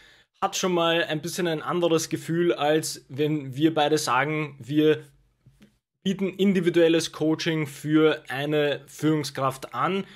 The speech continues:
mit der man natürlich sehr, sehr spezifisch für diesen Case dann sozusagen arbeiten kann und vermutlich auch über einen längeren Zeitraum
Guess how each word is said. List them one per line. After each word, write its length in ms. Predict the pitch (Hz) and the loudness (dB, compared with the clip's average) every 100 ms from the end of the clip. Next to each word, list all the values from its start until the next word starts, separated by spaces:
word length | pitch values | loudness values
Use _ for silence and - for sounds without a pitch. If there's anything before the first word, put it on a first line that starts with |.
| - - | -14 -8
mit 180 | 135 | 0
der 140 | 156 156 | 2 2
man 180 | 165 160 | 2 2
natürlich 400 | 156 160 151 - | 2 0 0 -2
sehr, 380 | - 160 170 | 0 2 2
sehr 480 | 156 156 151 151 147 - _ _ _ _ _ _ _ _ _ _ _ | 0 0 2 2 0 -10 _ _ _ _ _ _ _ _ _ _ _
spezifisch 880 | - - 143 135 180 214 208 196 190 | -14 -4 -4 -2 -2 -2 2 2 2
für 360 | - 147 185 175 | -4 -2 4 4
diesen 420 | 170 170 160 160 | 4 -4 -2 -2
Case 540 | - 143 139 170 - - | -2 0 4 2 0 -4
dann 160 | 147 | -4
sozusagen 580 | 139 135 143 143 131 147 | -6 -8 -6 -4 -4 -4
arbeiten 420 | 110 156 160 170 | -4 -2 -2 -4
kann 300 | - 165 165 - - - | -4 -4 -4 -10 -18 -8
und 140 | 135 | -6
vermutlich 540 | 139 151 180 180 180 | -2 0 2 0 0
auch 220 | 139 151 156 | 2 2 0
über 200 | 156 147 | 0 0
einen 360 | 151 151 151 | 0 -2 -2
längeren 480 | 135 143 160 151 147 | -2 0 0 0 -2
Zeitraum 720 | 139 120 143 147 147 147 143 | -2 -4 -2 -2 0 0 -2